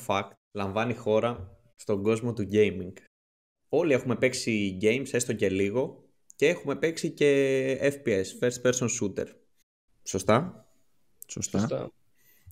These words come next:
Speaker 1: Ωραία. Πώς ξεκινήσαμε όμως να ξε-, να χρησιμοποιούμε το W A S D για να προχωρήσει ο χαρακτήρας; Η ιστορία πάει πολύ πίσω, πάει στο χίλια εννιακόσια ενενήντα εφτά,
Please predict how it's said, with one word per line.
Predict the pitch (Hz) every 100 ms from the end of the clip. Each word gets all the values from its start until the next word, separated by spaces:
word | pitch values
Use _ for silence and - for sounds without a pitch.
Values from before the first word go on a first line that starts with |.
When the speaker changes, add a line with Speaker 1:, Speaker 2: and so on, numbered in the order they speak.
| - -
Speaker 1:
Ωραία. | 98 95 92 95 90 - _ _ _ _ _ -
Πώς | 139 196
ξεκινήσαμε | 208 147 117 110 127 156 127
όμως | 147 147
να | 139
ξε-, | - 117 110 117
να | 107 104 101
χρησιμοποιούμε | 101 107 107 98 123 151
το | - 110 - 110
W | 120 139 147 147 -
A | 123 135
S | 107 104
D | 113
για | 104
να | 104
προχωρήσει | 104 107 107 120 147
ο |
χαρακτήρας; | 139 113 113 - 104 - - - _ _ _ _ _ _ _ -
Η | 110
ιστορία | 107 113 113 127
πάει | 147
πολύ | 139 139
πίσω, | 139 110 - 101 110 - -
πάει | 117
στο | 123 135 117 -
χίλια | - 123
εννιακόσια | 131 120 127 160
ενενήντα | 147 117 95
εφτά, | 92 - - 90 -